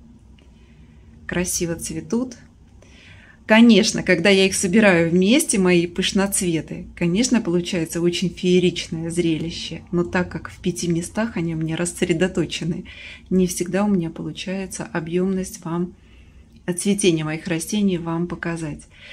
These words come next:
Сегодня я ухаживала за верхней полкой стеллажа, одного из стеллажей, ну и решила, раз я достала для вас определённую красоту, покажу всё-таки и другие пышно цветущие мои орхидеи.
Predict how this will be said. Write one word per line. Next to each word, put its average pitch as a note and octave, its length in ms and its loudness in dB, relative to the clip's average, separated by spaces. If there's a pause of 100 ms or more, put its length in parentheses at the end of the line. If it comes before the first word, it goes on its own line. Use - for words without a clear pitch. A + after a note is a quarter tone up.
(100)
Сегодня G#3+ 420 4
я F#3+ 160 2
ухаживала E3 800 -6
за E3+ 160 -2
верхней E3 400 -2
полкой E3 340 -6
стеллажа, G#3 720 0 (400)
одного E3+ 480 2
из D3+ 140 -2
стеллажей, E3 580 -4
ну F3+ 200 4
и A3+ 60 10
решила, D#3+ 720 -2
раз F3+ 380 2
я E3 100 -2
достала D#3+ 720 2 (680)
для F3+ 260 4
вас F#3 260 4
определённую F#3 760 4
красоту, G3+ 480 2
покажу G#3+ 600 2 (400)
всё-таки G3+ 600 -2 (180)
и F3 480 0 (600)
другие E3+ 580 0
пышно F#3 400 -4
цветущие F3 600 -6
мои E3 220 -4
орхидеи. E3 640 -8